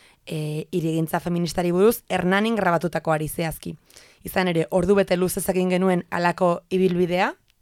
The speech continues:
herrian, eta ibilbide horretan ikusi, ikusi genituen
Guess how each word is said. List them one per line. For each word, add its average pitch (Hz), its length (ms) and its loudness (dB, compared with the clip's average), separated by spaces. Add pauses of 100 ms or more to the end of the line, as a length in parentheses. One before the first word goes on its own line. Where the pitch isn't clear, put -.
(100)
herrian, 185 440 -2 (640)
eta 165 720 0
ibilbide 190 380 2
horretan 190 380 2
ikusi, 196 460 -6
ikusi 202 320 -2
genituen 175 380 0